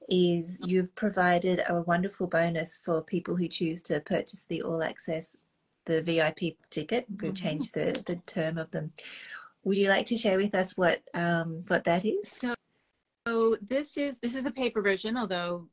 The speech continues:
Speaker 2: um, for the V I P pass, it's obviously a, a P D F version. Um, this is, I don't know if that is showing up the right way or not, but it's called,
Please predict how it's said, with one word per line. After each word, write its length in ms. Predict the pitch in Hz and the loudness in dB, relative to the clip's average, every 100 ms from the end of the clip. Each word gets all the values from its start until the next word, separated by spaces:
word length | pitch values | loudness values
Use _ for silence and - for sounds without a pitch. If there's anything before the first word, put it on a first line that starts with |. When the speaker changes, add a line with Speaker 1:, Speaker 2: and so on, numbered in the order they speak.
| - | -8
Speaker 2:
um, 500 | 175 170 170 165 - - _ - | -6 -6 -8 -12 -16 -18 _ -8
for 120 | 196 | -6
the 40 | |
V 140 | 180 180 | -2 -2
I 60 | |
P 120 | 196 196 | 0 -2
pass, 260 | 160 180 | -2 -6
it's 100 | 170 | -8
obviously 420 | 160 160 160 160 156 | -8 -8 -8 -6 -6
a, 180 | 156 - | -6 -10
a 60 | |
P 200 | - - | -6 0
D 120 | 214 185 | 4 4
F 160 | - | 2
version. 460 | 170 165 170 196 233 - - - 196 | -4 -6 -4 -6 -6 -10 -20 -8 0
Um, 420 | 190 185 185 - 240 | 2 2 -2 -6 -2
this 220 | 208 208 220 | -2 0 0
is, 420 | 214 202 - - _ | 0 0 -8 -18 _
I 60 | 196 | -6
don't 140 | 190 | -6
know 140 | 185 180 | -4 -4
if 80 | 185 | -2
that 200 | 190 - - | -4 -4 -10
is 120 | 214 | -6
showing 280 | 262 226 214 | -2 -2 -2
up 100 | 208 | -2
the 80 | 196 | 2
right 220 | 190 190 | 2 4
way 220 | 190 202 | 2 2
or 80 | 208 | 0
not, 300 | 175 208 254 - | 0 0 -2 -4
but 180 | 190 185 | -4 -2
it's 240 | 208 202 | -4 -4
called, 460 | - 247 208 202 202 | -6 -4 -2 -2 -4